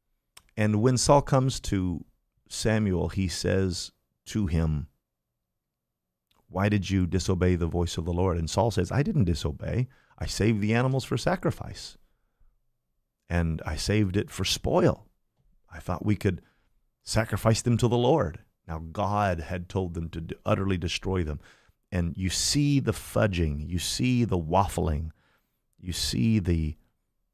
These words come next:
the playing with the purpose of God that Saul engages in. He knew what God had said,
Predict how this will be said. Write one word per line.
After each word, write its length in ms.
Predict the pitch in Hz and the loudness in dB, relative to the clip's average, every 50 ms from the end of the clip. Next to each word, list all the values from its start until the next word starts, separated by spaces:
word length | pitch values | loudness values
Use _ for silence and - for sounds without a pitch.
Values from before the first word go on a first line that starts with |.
| _ _ _ _ _ _ _ _ _ _ _ _ _ _ _ _ _ _ _ _ _ _ _ | _ _ _ _ _ _ _ _ _ _ _ _ _ _ _ _ _ _ _ _ _ _ _
the 120 | - - - | -14 -10 0
playing 600 | - - - 117 131 139 139 135 117 104 92 90 | 2 2 6 8 8 10 10 10 10 8 8 6
with 220 | 90 85 78 - | 4 2 2 0
the 80 | - 92 | -4 0
purpose 420 | - - 104 101 - 101 95 - | 2 2 2 4 2 2 2 2
of 160 | 101 82 90 | -2 -4 -2
God 360 | 87 95 92 95 95 92 85 78 | 0 0 2 2 2 2 0 -2
that 100 | - - | -4 -6
Saul 540 | - - 92 90 90 87 82 78 73 _ _ _ _ _ _ _ _ _ _ _ _ _ - | -4 0 2 2 4 2 2 0 -4 _ _ _ _ _ _ _ _ _ _ _ _ _ -6
engages 720 | 92 90 92 87 101 110 113 95 87 85 80 - - - _ _ _ _ _ _ _ - - | -2 -2 0 2 4 4 4 4 2 0 0 -2 -6 -12 _ _ _ _ _ _ _ -8 -4
in. 280 | 85 78 78 76 85 - _ _ _ _ _ _ _ _ _ _ _ _ _ _ _ _ _ _ _ _ _ _ _ _ _ _ _ _ _ _ _ _ _ _ _ _ _ _ _ _ _ | -2 0 0 0 -2 -4 _ _ _ _ _ _ _ _ _ _ _ _ _ _ _ _ _ _ _ _ _ _ _ _ _ _ _ _ _ _ _ _ _ _ _ _ _ _ _ _ _
He 200 | - 156 196 208 | 2 4 6 8
knew 140 | 185 175 127 | 10 8 8
what 160 | 104 - - | 8 6 4
God 240 | - 92 87 87 85 | 4 4 4 4 4
had 100 | 85 76 | 0 -2
said, 380 | - - - 76 - - - | -2 -4 -4 -6 -6 -8 -10